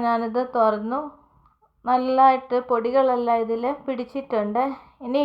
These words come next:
ഇത് നമുക്ക് ഫ്രൈ ചെയ്തെടുക്കാനായിട്ട് നമുക്കൊരു പാൻ ഇനി അടുപ്പിലേക്ക് വെച്ച് കൊടുക്കാം. അതിനുശേഷം അതിലേക്കൊരു മൂന്ന് ടേബിൾ സ്പൂൺ അളവിൽ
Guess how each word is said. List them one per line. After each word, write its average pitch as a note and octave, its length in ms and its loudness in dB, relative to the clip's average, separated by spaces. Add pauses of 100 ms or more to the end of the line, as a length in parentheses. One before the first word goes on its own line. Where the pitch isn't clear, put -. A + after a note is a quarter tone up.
ഇത് C4 160 0
നമുക്ക് A#3+ 440 2 (160)
ഫ്രൈ A#3+ 260 4 (100)
ചെയ്തെടുക്കാനായിട്ട് A3 1200 0 (520)
നമുക്കൊരു A3+ 500 0 (100)
പാൻ A#3+ 380 4
ഇനി A3 220 -4 (540)
അടുപ്പിലേക്ക് A3+ 640 0
വെച്ച് G#3+ 300 -2
കൊടുക്കാം. G#3 500 0 (1300)
അതിനുശേഷം C4 720 0
അതിലേക്കൊരു A#3 680 2 (500)
മൂന്ന് C4 360 2 (240)
ടേബിൾ A#3+ 540 -2
സ്പൂൺ A3+ 360 -2
അളവിൽ G#3+ 400 2